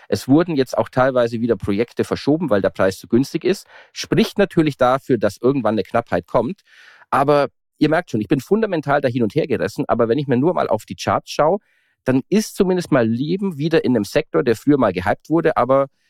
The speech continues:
den dann keiner mehr interessiert hat. Also da sind wir vielleicht auch ahead of the curve. Und da wollte ich einfach mal die Gedanken mit euch austauschen. Wie, wie seht ihr den Sektor? Ist der weiterhin tot oder kommt da gerade mal wieder ein bisschen Leben rein?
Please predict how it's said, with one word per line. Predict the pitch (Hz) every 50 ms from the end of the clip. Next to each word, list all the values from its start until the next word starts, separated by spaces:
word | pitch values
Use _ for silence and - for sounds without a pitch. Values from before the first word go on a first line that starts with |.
| _ _ _ _ -
den | 117 107
dann | 117 117 139
keiner | - - 117 120 123
mehr | 123 76
interessiert | - - 107 - - 95 87 - -
hat. | - -
Also | - 92 104
da | 98 117
sind | - - 147 147
wir | 151
vielleicht | - 135 120 120 131 131 - -
auch | 110 127 127 - - _ _ _ _ _ _ _ _ _ _
ahead | - 98 98 160 -
of | 92 95 -
the | - 98
curve. | - - 92 60 53 - -
Und | - 104 101 -
da | 120 147 180 175
wollte | 180 185 170
ich | 165 - -
einfach | 131 143 139 151 143
mal | 139 127 131 127
die | 123
Gedanken | 104 107 - 117 117 151 - - 147
mit | 131 -
euch | 76 107 120 -
austauschen. | - 107 127 - - - 113 113 117 - 120 117 120 - _ - _ _ _ _ _ _ _ _ -
Wie, | 123 131 139 143 143 143 147 147 147
wie | 175 202
seht | - 202 180 -
ihr | 165 143
den | 117 101
Sektor? | - 98 - - - - -
Ist | 117 - -
der | 143 117
weiterhin | 110 117 - - 120 107 110 101
tot | - 127 135 180 247 -
oder | - 196 190
kommt | - - 160 170 -
da | 156 143
gerade | 131 120 123 131 131 139
mal | 131 127 120 120 117
wieder | 117 120 123
ein | 117 113
bisschen | 101 113 - - 113 95
Leben | 85 80 73 73 65
rein? | 53 50 55 58